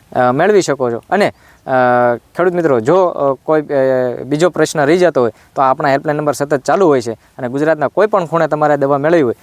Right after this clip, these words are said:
તો એ આ નંબર દ્વારા તમને ક્યાં મળશે અથવા જો ત્યાં ડીલર નહીં હોય તો કુરિયર દ્વારા પણ તમને એ મળી જતું હોય છે. અ,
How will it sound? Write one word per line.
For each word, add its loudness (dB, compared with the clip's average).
તો 0
એ 2
આ 4
નંબર -2
દ્વારા 0
તમને -6
ક્યાં 0
મળશે 0
અથવા -2
જો 0
ત્યાં -2
ડીલર 2
નહીં 0
હોય 2
તો 0
કુરિયર 0
દ્વારા 2
પણ -4
તમને -2
એ -2
મળી 2
જતું 0
હોય -2
છે. -8
અ, -4